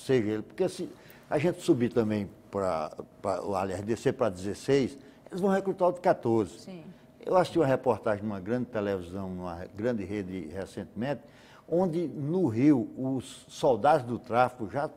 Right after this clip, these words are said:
Speaker 1: são de doze anos de idade. E perguntado a um deles, o repórter perguntava, "Por que é que vocês com doze anos estão sendo recrutados?"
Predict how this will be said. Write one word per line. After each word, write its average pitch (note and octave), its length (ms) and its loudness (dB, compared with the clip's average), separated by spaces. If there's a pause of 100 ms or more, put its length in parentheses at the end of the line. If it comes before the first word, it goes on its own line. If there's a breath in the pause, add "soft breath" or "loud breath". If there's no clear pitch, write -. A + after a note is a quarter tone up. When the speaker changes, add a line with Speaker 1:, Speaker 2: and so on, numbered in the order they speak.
(120)
Speaker 1:
são E3+ 240 -2
de D3+ 100 0
doze E3 380 2
anos E3+ 180 0
de E3+ 60 0
idade. A#2+ 500 0 (800 loud breath)
E E3+ 160 2
perguntado C3 680 4
a - 20 4
um G#2 140 0
deles, A2 380 0
o G#2+ 60 0
repórter G2+ 420 -2
perguntava, G2+ 540 -4
"Por - 220 -10
que - 80 -8
é G3+ 80 -6
que F#3 120 -14
vocês D3+ 380 -4
com B2+ 160 -8
doze D3 340 2
anos C#3+ 120 -4
estão C3 180 -6
sendo B2 220 -6
recrutados?" A2+ 600 -4